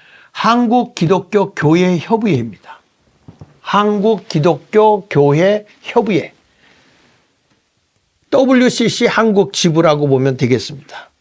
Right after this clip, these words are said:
천구백이십사 년도에 세문안교회에서 조선 예수교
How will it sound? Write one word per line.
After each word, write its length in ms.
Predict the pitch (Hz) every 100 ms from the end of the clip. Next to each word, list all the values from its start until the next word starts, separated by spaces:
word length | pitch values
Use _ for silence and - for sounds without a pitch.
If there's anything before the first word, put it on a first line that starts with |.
| _ _ _ - _ _ _
천구백이십사 1080 | - 240 247 233 226 165 185 185 196 165 202
년도에 760 | 214 202 156 135 165 170 120 - _ _ _ _
세문안교회에서 1300 | - 226 233 233 220 196 175 147 131 113 123 190 - _ _ _ _ -
조선 480 | 156 160 190 208
예수교 720 | 156 156 - 151 151 170 180